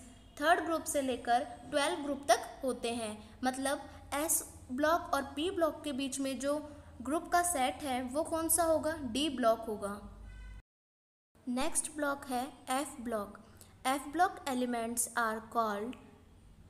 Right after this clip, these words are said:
इंटर ट्रांजिशन एलिमेंट, और इन एलिमेंट्स को इंटर ट्रांजिशन एलिमेंट्स कहा जाता है। और F ब्लॉक में टोटल ट्वेंटी एट एलिमेंट्स होते हैं।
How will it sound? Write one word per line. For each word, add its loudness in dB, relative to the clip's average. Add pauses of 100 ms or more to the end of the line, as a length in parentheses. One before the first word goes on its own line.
(180)
इंटर 2
ट्रांजिशन 0 (100)
एलिमेंट, -2 (100)
और 0
इन -2
एलिमेंट्स -2
को -6 (300)
इंटर 2
ट्रांजिशन -2
एलिमेंट्स 0
कहा -2
जाता -4
है। -6 (340)
और -2
F 4
ब्लॉक 2
में 0
टोटल 0
ट्वेंटी -2 (140)
एट 0
एलिमेंट्स 0 (240)
होते 0
हैं। -4